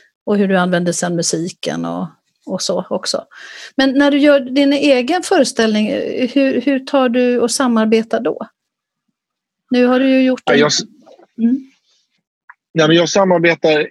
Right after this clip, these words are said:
Speaker 2: ett med, jag s-, jag skriver den tillsammans. Ofta sitter man flera komiker och så provar skämt på varandra och har någon slags så här bygger, bygger eh, tegelstenar av skämtbitar som fungerar. Så, så då sitter man och, eller så,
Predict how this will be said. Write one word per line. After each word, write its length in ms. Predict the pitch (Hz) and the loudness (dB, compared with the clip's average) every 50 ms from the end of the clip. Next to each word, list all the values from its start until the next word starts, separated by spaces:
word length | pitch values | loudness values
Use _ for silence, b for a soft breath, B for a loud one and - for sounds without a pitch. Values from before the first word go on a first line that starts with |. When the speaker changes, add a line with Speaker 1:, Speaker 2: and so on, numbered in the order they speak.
| - | -2
Speaker 2:
ett 320 | - 175 190 185 - - - | -2 -2 -2 -2 -4 -12 -6
med, 460 | 165 170 165 156 147 143 143 147 147 _ _ _ _ _ | -2 0 2 4 4 4 2 2 -2 _ _ _ _ _
jag 120 | - 170 160 | -8 -8 -6
s-, 200 | 151 - - - - | -6 -8 -12 -10 -6
jag 160 | 160 151 143 | -4 -4 -4
skriver 480 | - - - 165 170 185 196 190 185 185 | -4 -2 0 2 2 4 2 2 2 2
den 380 | 180 180 175 175 175 170 156 - | 2 2 2 0 -2 -2 -4 -4
tillsammans. 720 | - 160 147 - 160 147 143 139 143 135 123 - - - - | -6 -6 -2 0 0 0 0 0 -2 -2 -2 -4 -10 -6 -6
Ofta 220 | 151 - - 190 | -6 -2 -2 -2
sitter 280 | 175 - 165 147 - 156 | 0 0 -2 -2 -2 -2
man 180 | 151 147 139 - | -2 -2 0 0
flera 200 | - 135 127 123 | 0 0 0 0
komiker 460 | - 135 127 123 120 - - 123 120 | -2 -2 -2 -2 -2 -2 0 0 0
och 80 | 113 110 | 0 0
så 100 | - 117 | -4 -6
provar 280 | - - 131 117 120 113 | -2 0 0 0 0 -2
skämt 320 | - - 117 110 107 - | 0 0 -2 -2 -2 -6
på 80 | - 113 | -4 -2
varandra 400 | 107 107 101 101 98 95 104 110 | 0 0 0 0 -2 -2 -2 0
och 140 | 113 113 104 | 0 0 0
har 120 | 113 117 | 0 0
någon 120 | 110 110 - | -2 -2 -2
slags 420 | - 110 95 - - - - - | -2 -4 -4 -4 -10 -12 -8 -4
så 80 | - 123 | -2 0
här 100 | 113 107 | 0 2
bygger, 500 | 104 120 120 107 101 104 117 104 101 - _ _ _ _ _ _ _ _ - _ _ _ _ _ _ _ _ _ _ _ _ _ _ - - - _ - | 2 2 2 2 2 0 0 0 -2 -4 _ _ _ _ _ _ _ _ -20 _ _ _ _ _ _ _ _ _ _ _ _ _ _ -20 -20 -20 _ 0
bygger 420 | - 120 113 104 113 110 110 113 104 104 107 _ _ _ - 143 | 2 2 4 4 4 2 2 2 0 -2 -6 _ _ _ -4 -2
eh, 220 | 131 117 113 110 - - | 0 0 0 -2 -2 0
tegelstenar 640 | 147 143 123 117 107 101 - - 135 127 123 127 123 | 0 2 2 2 0 0 0 0 2 2 4 4 2
av 120 | 117 113 | 2 0
skämtbitar 880 | - - - 127 117 104 104 - - - - 120 120 117 - - - 98 | 0 -2 -2 0 0 0 -4 -8 -8 -2 0 0 0 0 -2 -4 -4 -4
som 200 | 92 - 110 101 | -4 -4 -10 -6
fungerar. 440 | - 110 110 101 95 92 92 98 104 | -4 -2 0 0 0 0 0 -2 -4
Så, 140 | - - - | -6 -8 -6
så 100 | - 110 | -4 0
då 100 | 120 147 | 0 0
sitter 320 | 139 - 139 113 - - - | 2 2 0 0 -2 -2 -2
man 120 | 117 113 | 0 0
och, 180 | 104 - - 131 | 0 0 0 -2
eller 100 | 120 117 | -2 0
så, 200 | - 143 135 | 2 0 0